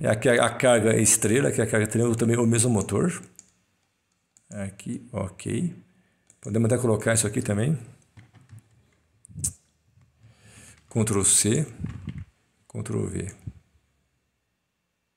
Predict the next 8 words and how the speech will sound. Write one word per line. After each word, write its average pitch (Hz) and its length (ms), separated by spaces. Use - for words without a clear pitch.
Ok. - 480
Vamos 101 340
prosseguir 104 540
aqui. 143 280
Então, 123 320
aqui 120 200
a 113 600
corrente 143 640